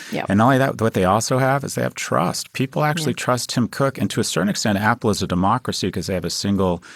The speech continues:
Speaker 2: class of shares. No one can
Speaker 1: Yeah.
Speaker 2: become a fucking megalomaniac depressing teens. And he, and he can,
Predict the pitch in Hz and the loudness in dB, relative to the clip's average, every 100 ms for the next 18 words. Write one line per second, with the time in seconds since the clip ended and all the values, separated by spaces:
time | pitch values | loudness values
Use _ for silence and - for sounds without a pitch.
0 | - - - 107 98 - - - 113 107 | -20 -12 -2 0 0 -2 -4 -2 0 0
1 | - - - 98 110 113 101 98 107 95 | -2 -4 -4 2 2 4 2 2 0 -2
2 | 80 101 90 87 87 87 85 82 95 107 | 0 -2 0 0 0 0 0 0 2 2
3 | 78 76 76 - - 82 - 90 - 82 | 0 0 -2 -6 -8 -6 0 0 0 -2
4 | - 101 104 95 82 85 78 - 87 80 | -2 2 4 2 0 -4 -6 -6 -2 -2
5 | 90 - | -2 -4